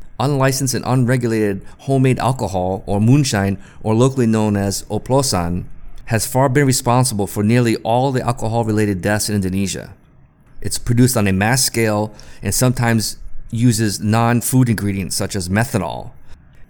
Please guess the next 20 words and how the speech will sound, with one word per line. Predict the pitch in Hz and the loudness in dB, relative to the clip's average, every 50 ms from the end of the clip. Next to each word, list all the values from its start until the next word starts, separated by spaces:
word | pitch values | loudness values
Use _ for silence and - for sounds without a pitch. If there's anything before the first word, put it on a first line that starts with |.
| - - - - - - - - | -16 -10 -8 -8 -8 -8 -4 -2
Consumption | 131 123 - - 143 147 135 - 147 143 135 | 0 0 2 0 0 0 0 -2 -2 -2 -2
of | 110 113 113 101 95 | -2 -4 -4 -2 -4
illegal | 110 110 117 127 123 135 117 | -2 0 2 2 2 2 0
and | 101 110 | 0 0
dangerous | 98 113 113 107 95 - - | 0 0 0 0 -2 -2 -2
alcohol | - 139 143 - 113 98 104 98 95 95 101 101 - - - - - - | -2 -2 -2 -4 -6 -8 -6 -4 -4 -4 -4 -6 -8 -12 -16 -16 -12 -8
is | 107 107 101 | -6 -4 -2
a | 113 107 104 98 | 0 0 0 0
reoccurring | 104 127 147 151 151 135 135 127 123 113 | 0 2 0 0 0 0 0 0 0 0
problem | - - 117 117 117 110 104 95 - | -2 -2 -2 0 2 2 2 2 2
in | 92 101 | 0 0
Indonesia | 101 101 104 101 90 85 92 80 78 - - - - - - - - - | 2 2 2 0 0 -2 -4 -6 -8 -10 -12 -16 -18 -20 -20 -20 -10 -4
due | - 131 | -4 -2
to | 127 135 120 | -2 -2 -2
its | 104 - | -2 -4
presence | - - 135 135 127 139 123 - | -2 0 2 2 2 2 0 0
at | 101 - | -2 -4
the | 110 92 | -6 -2
village | 92 120 135 135 139 - 101 104 | 2 2 4 4 4 2 0 0
level | 104 95 90 90 92 95 98 - | 0 0 0 -2 -4 -6 -6 -8